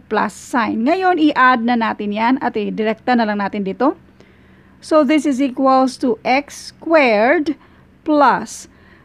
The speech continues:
six x plus three x, and that is equals to nine x plus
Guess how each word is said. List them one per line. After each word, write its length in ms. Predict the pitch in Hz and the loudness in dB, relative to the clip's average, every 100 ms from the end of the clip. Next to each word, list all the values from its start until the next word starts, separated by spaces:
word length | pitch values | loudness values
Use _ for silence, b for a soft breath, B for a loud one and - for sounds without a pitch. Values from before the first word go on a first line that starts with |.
| b | b
six 320 | - 440 - - | -2 -2 0 2
x 320 | 359 320 - | 2 2 -6
plus 400 | - 302 294 - - | 0 2 2 -2 -4
three 240 | 330 294 | 0 2
x, 240 | 262 269 - | 2 0 0
and 80 | |
that 160 | 262 262 | 0 0
is 160 | 262 285 | -2 -4
equals 400 | 277 262 262 - | 0 2 0 -2
to 160 | 285 | 0
nine 560 | 262 220 202 214 247 - 226 | 2 2 -2 -2 -2 -4 -4
x 560 | 220 269 - - - b b b _ - | -2 -4 -6 -16 -20 b b b _ 0
plus 640 | 339 320 330 339 - - | 4 6 4 0 -8 -20